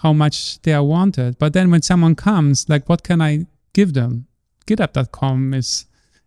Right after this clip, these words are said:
not perfect. I know they're trying with projects a little bit,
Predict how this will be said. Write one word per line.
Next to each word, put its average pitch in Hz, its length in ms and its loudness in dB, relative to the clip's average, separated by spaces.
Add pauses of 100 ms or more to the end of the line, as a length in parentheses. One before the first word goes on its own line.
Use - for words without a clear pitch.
not 147 300 0
perfect. 147 380 2
I 143 80 0
know 196 80 0
they're 160 100 2
trying 202 440 2
with 156 120 2
projects 190 480 -2
a - 20 -2
little 185 220 0
bit, 151 360 -2